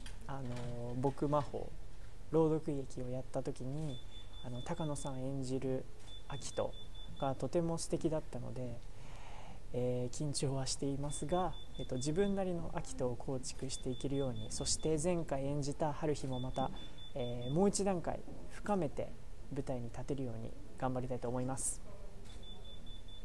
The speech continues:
今回もいろんな衣装を着て撮影したので、本当に楽しくて、でも前回とまた多分ちょっと違うような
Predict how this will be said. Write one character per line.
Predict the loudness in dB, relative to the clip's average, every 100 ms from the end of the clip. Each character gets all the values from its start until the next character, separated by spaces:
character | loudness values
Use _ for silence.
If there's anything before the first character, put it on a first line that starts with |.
| -4 0
今 | 2 2
回 | 4 4 4
も | 2 0
い | 2
ろ | 2
ん | 4
な | 4
衣 | 2 2
装 | 2 2
を |
着 | 0
て | -2 -2 0
撮 | -2 -2 -2
影 | -2
し | -4
た | -2 -2
の | -2
で、 | -2
本 | 0
当 | 0
に | 0
楽 | 0
し | -2
く | -4
て、 | -2 -2 0 -2 -4 -4 -4 -4 -4 -4 0
で | 2
も | 4
前 | 4 2
回 | 2 -2
と | -2
ま | -2 -2
た | -4 -2
多 | -2
分 | 0
ち | 0
ょ |
っ | 0
と | 0
違 | 0 2 4 6 6
う |
よ | 4 2
う |
な | -2